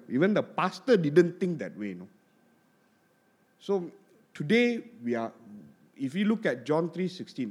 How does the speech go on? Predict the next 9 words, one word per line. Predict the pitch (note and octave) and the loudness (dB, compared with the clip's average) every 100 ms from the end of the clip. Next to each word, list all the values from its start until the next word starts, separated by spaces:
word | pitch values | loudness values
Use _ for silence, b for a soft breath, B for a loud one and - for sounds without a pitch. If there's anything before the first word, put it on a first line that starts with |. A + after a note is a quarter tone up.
| - | -8
the | G2 | -14
second | - B2+ E3 D#3+ - | -12 -6 -6 -6 -6
part, | C#3+ - _ b b b b | -8 -8 _ b b b b
he | |
gave | B2 F3 A#3+ | 2 4 6
his | G3 C#3 - | 4 0 4
only | F#3+ B3+ C4+ | 6 6 4
Son | - D#3+ F3+ G#2+ | 2 0 0 -6
that | - | -10